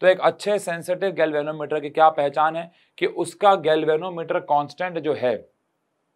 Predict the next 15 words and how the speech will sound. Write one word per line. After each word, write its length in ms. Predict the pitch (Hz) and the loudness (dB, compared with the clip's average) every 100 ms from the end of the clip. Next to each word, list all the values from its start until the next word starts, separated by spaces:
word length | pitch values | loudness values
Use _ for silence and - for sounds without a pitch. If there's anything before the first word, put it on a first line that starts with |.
| _ _ _ _ - | _ _ _ _ -10
उसका 440 | 151 - 196 196 | -8 4 6 6
करंट 400 | 190 165 170 202 | 4 4 4 4
सेंसिटिविटी 680 | - 180 160 165 170 151 147 | -2 -10 -10 -8 -6 -4 -6
जो 120 | 143 123 | -4 2
है 180 | 135 110 - _ _ 147 | 2 2 -4 _ _ 0
वो 120 | 202 | 0
हाई 300 | - 143 165 | 4 6 6
होनी 240 | 135 113 | 4 -2
चाहिए, 320 | 107 110 104 117 | -6 -8 -6 2
यानी 360 | 160 175 202 - _ _ 196 | 4 4 -4 -12 _ _ 4
कम 160 | 214 | 4
से 200 | 202 208 | 4 0
कम 260 | 196 180 170 | 2 0 0
करंट 380 | 151 147 147 151 | 0 0 0 4
पे 140 | 208 | 4